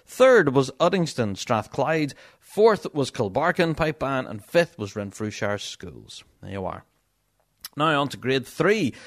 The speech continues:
In first place, we had Lower Clyde Pipes and Drums, lifting the top spot. Second place was Kilmarnock. And third in ensemble preference was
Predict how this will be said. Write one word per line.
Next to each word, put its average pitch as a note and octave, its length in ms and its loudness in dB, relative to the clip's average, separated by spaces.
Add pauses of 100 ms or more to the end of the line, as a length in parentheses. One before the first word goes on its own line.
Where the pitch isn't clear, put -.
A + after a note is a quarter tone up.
(180)
In E3+ 120 -2
first A3 260 2
place, F#3+ 260 0
we E3 80 0
had D#3+ 160 2
Lower E3 280 8
Clyde F3+ 480 -2
Pipes C#3+ 320 -4
and A#2 160 -4
Drums, F#2+ 340 -4
lifting G2+ 280 -8
the G2 60 -8
top G2+ 220 -4
spot. - 380 -8
Second F#3+ 340 -2
place F#3 300 -4
was D3+ 160 -4
Kilmarnock. D3 600 -2 (300)
And A2 160 -8
third A3+ 400 0
in C3+ 100 2
ensemble A2 440 -2
preference C3+ 560 -2
was G#2 100 -10